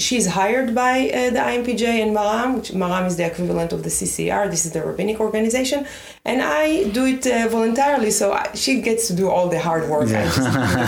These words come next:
Speaker 1: fun
Speaker 2: <laughs>
Speaker 1: stuff. Anyway, and we work with a committee. Um, Israel is not so big, but we realize that, uh, dragging people from the north and from the south, it's difficult. So we have Zoom meetings,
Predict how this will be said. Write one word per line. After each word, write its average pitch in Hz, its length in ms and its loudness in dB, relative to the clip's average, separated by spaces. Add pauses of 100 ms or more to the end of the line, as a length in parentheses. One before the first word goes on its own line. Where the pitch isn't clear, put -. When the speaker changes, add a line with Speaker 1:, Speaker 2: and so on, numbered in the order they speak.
Speaker 1:
fun - 280 0
Speaker 2:
<laughs> 120 40 2
Speaker 1:
stuff. 151 800 -4
Anyway, 208 600 0 (260)
and 233 260 0
we 302 60 2
work 320 300 0
with 285 120 2
a 208 100 0
committee. 214 680 0 (380)
Um, 180 600 0 (160)
Israel 240 240 0
is 196 100 0
not 185 180 0
so 180 140 0
big, 170 280 -2
but 170 160 0
we 175 80 0
realize 170 460 0
that, 165 200 -4
uh, 156 500 0
dragging 175 380 0
people 190 300 -2
from 165 300 -2
the 165 80 0
north 165 360 0
and 160 100 -4
from 165 220 -4
the 160 80 -2
south, 165 320 -2
it's 170 200 -4
difficult. 165 400 -2
So 165 120 0
we 165 100 0
have 165 120 0
Zoom 208 400 2
meetings, 220 480 0